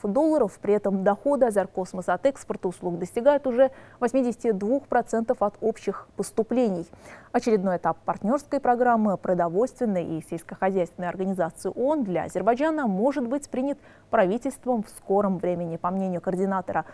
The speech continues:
фао по Центральной Азии, а, Виарелла Гуцу — это выведет сотрудничество на новый уровень. И в завершении,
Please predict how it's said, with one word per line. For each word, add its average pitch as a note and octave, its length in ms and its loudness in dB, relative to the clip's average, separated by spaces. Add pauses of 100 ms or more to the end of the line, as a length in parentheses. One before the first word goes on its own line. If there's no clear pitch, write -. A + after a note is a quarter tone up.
(240)
фао D4 220 6
по E3+ 240 2
Центральной A#3+ 640 -2
Азии, F#3 380 0 (300)
а, G#3 220 4
Виарелла F3+ 480 4
Гуцу — A#3 460 -2
это C4 240 2
выведет C4 420 -2
сотрудничество A#3+ 1040 0
на G3+ 240 0
новый F3+ 560 0
уровень. F#3+ 460 0
И G3 200 0
в F3 40 -2
завершении, A3 580 0